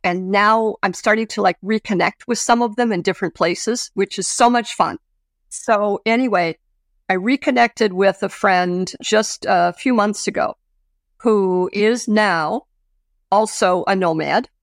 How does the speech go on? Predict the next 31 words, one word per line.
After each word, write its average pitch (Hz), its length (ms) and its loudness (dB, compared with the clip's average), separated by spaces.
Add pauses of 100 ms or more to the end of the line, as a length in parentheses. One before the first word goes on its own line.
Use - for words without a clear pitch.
(400)
She - 280 -4
has 175 260 0
sold 180 380 -2
her, 175 480 -2 (120)
uh, 165 260 0
property - 580 -2 (460)
and 185 360 2
is 185 220 -2
just - 240 -4
kind 170 240 0
of 156 160 -6
going 165 300 -2
around 185 260 2
the 202 80 -6
world. - 360 -4 (440)
But 226 480 4 (1080)
I 269 260 4
think 233 360 -2
of 220 140 0
her 196 280 0
more 185 480 -2
as 175 360 0
a 185 160 2
backpacker - 800 -2 (480)
than 180 140 2
a 190 60 -2
nomad, 202 560 0 (760)
because 175 720 0 (120)
she 302 360 -2
travels 214 720 0
with 185 320 2